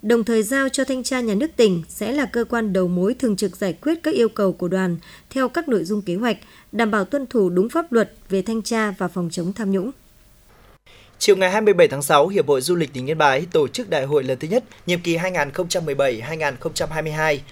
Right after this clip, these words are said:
Speaker 2: Đồng chí Dương Văn Tiến, Phó Chủ tịch Ủy ban Nhân dân tỉnh đã đến dự đại hội.
Speaker 1: Tại đại hội, các đại biểu đã thông qua dự thảo điều lệ Hiệp hội Du lịch tỉnh Yên Bái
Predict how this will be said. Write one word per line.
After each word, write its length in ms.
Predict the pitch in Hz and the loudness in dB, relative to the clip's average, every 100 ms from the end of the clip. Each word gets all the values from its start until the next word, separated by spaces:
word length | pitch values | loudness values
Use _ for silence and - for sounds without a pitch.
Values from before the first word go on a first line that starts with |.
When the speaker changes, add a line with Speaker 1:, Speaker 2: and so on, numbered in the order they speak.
| - - | -20 -10
Speaker 2:
Đồng 200 | 180 190 | -2 -2
chí 160 | 175 190 | 0 -2
Dương 180 | 202 214 | 0 0
Văn 100 | 196 | 0
Tiến, 240 | 208 226 180 | 0 0 0
Phó 220 | - 151 | 0 0
Chủ 140 | 170 | 0
tịch 240 | 175 156 147 | -2 -4 -4
Ủy 160 | 156 135 | -4 -4
ban 160 | 151 | -2
Nhân 80 | 165 | -2
dân 140 | 156 - | -2 0
tỉnh 240 | 165 120 101 | 0 0 -4
đã 140 | 123 139 | -2 0
đến 180 | 143 | 0
dự 200 | 143 151 | 0 -4
đại 140 | 117 117 | -4 -4
hội. 220 | 131 127 - - - - _ _ _ _ _ - | -2 -4 -6 -20 -20 -20 _ _ _ _ _ -2
Speaker 1:
Tại 120 | 247 | 0
đại 140 | 214 | 0
hội, 300 | 214 233 202 - - - | 0 0 0 -4 -10 -4
các 140 | 320 | 0
đại 120 | 277 | 2
biểu 240 | 202 214 185 | 4 2 2
đã 160 | 208 | -2
thông 220 | 247 294 | -2 -2
qua 180 | 247 269 | 0 0
dự 200 | 220 214 | 2 0
thảo 260 | 180 214 185 | 0 -2 0
điều 220 | 185 202 | 2 2
lệ 200 | 196 196 | 2 0
Hiệp 220 | 190 190 | 0 0
hội 180 | 220 185 | 0 -2
Du 160 | 180 247 | 0 0
lịch 240 | 208 - | 0 0
tỉnh 200 | 202 185 | -2 0
Yên 160 | 220 202 | 0 0
Bái 280 | 190 208 | 0 -2